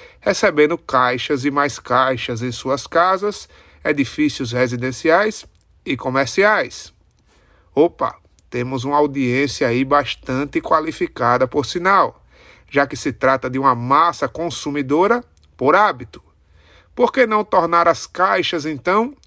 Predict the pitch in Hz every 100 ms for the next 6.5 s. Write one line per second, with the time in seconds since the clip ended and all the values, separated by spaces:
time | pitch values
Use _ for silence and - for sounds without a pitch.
0 | - 208 170 190 160 180 - 170 165 156
1 | - 160 151 139 151 - 131 104 - _
2 | _ _ _ _ _ - 156 165 - 180
3 | 175 180 143 - 135 135 - 147 147 151
4 | 165 180 208 156 - _ _ _ _ 131
5 | 131 - 135 139 143 - - 165 202 208
6 | - 214 220 202 123